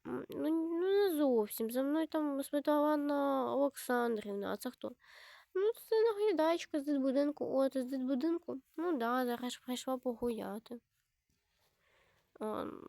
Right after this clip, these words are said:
о, ну, зрозуміло, я буду потім ще й в садик ходити. Ладно, пока, пока. Ой, а я вже тут. Все, давай, нам ще йти вже надо. Угу.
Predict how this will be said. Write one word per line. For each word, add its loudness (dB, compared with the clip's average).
о, -10
ну, -6
зрозуміло, 0
я 0
буду -4
потім -6
ще -10
й -12
в -18
садик -6
ходити. -6
Ладно, 6
пока, -2
пока. -4
Ой, 4
а 2
я 4
вже 2
тут. -4
Все, -2
давай, 2
нам 2
ще -6
йти -4
вже -2
надо. -8
Угу. -6